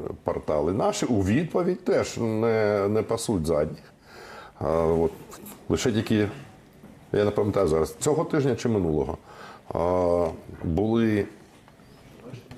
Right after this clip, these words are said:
наші не просто поклали інтернет-мовлення,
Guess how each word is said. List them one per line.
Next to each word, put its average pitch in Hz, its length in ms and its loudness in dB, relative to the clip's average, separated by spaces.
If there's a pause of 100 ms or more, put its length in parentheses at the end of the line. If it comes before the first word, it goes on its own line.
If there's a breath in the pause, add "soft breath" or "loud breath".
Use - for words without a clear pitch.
(160)
наші 117 280 2
не 113 100 2
просто 147 380 0
поклали 104 640 2
інтернет-мовлення, 95 1200 0